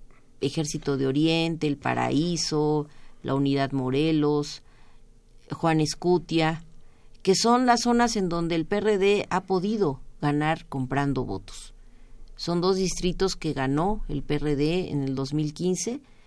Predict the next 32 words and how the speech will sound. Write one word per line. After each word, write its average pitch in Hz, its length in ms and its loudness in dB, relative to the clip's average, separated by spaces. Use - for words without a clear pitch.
y 156 100 0
que 156 120 0
ahora 175 240 4
necesitamos 185 640 -2
poner 185 300 -2
mucha 214 300 -2
atención, 196 580 -2
que 160 500 4
no 214 200 6
lucren 226 520 4
con 147 200 0
esta 185 320 0
necesidad 202 680 4
y 170 80 2
al 175 80 6
mismo 208 260 4
tiempo 220 320 0
nosotros 180 680 -2
convencer 156 520 0
a 196 60 2
los 175 160 0
ciudadanos 170 640 -2
que 151 480 -4
esa 180 200 -2
no 180 120 2
es 185 80 0
la 180 140 2
vía 180 420 0
para 143 240 0
cambiar 143 320 0
las 127 180 -2
cosas. - 480 -10